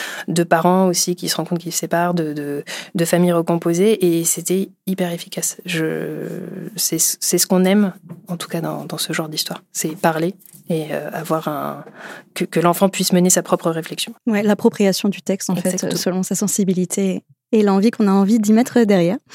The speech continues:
Speaker 2: Euh, j'ai une question pour, euh, toutes les trois. Donc, euh,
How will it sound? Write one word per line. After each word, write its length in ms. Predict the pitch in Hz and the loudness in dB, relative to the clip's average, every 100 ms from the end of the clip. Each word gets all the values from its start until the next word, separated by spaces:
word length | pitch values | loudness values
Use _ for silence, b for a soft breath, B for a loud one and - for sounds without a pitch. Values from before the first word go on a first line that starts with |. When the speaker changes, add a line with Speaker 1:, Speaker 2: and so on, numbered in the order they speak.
| B B B B 233 | B B B B 4
Speaker 2:
Euh, 180 | 214 | 6
j'ai 120 | 214 262 | 8 8
une 100 | 254 | 8
question 320 | 269 - 285 | 4 6 4
pour, 280 | - 180 180 | 4 0 0
euh, 40 | |
toutes 180 | - - | -2 -4
les 80 | 190 | -2
trois. 240 | - 180 392 | 0 -2 0
Donc, 340 | 175 - - | -2 -4 -4
euh, 160 | - | -4